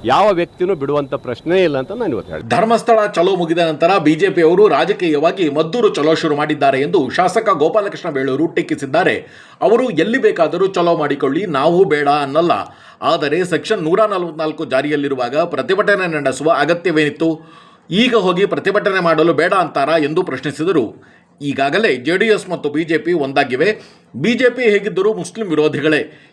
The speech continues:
Speaker 2: ಇವರು ಮಾಡುತ್ತಿರುವುದು ಓಟ್ಗಾಗಿ ಅಲ್ಲವಾ? ನಾವು ಓಟ್ಗಾಗಿ ಮಾಡುತ್ತೇವೆ ಎಂದರೆ ಇವರು ಕೂಡ ಓಟ್ಗಾಗಿಯೇ ಮಾಡುತ್ತಿರುವುದು.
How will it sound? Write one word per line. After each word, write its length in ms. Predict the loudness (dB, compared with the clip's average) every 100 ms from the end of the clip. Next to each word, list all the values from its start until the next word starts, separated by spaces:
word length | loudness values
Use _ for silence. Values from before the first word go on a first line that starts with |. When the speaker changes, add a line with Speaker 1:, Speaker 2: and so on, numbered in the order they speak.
| 0
Speaker 2:
ಇವರು 220 | 2 4
ಮಾಡುತ್ತಿರುವುದು 540 | 2 0 -2 -2 0
ಓಟ್ಗಾಗಿ 540 | 2 2 2 -2 0 0
ಅಲ್ಲವಾ? 600 | -2 0 0 0 -6 -18 -4
ನಾವು 400 | 0 2 2 2
ಓಟ್ಗಾಗಿ 340 | 2 -2 -2
ಮಾಡುತ್ತೇವೆ 440 | -2 -4 -4 -4 -4 -8 -18 -16 -4
ಎಂದರೆ 360 | -2 0 0 0
ಇವರು 300 | 0 0 -2
ಕೂಡ 340 | -4 -2 2
ಓಟ್ಗಾಗಿಯೇ 640 | 2 0 -4 -4 -4 -4
ಮಾಡುತ್ತಿರುವುದು. 580 | -4 -4 -4 -6 -8 -8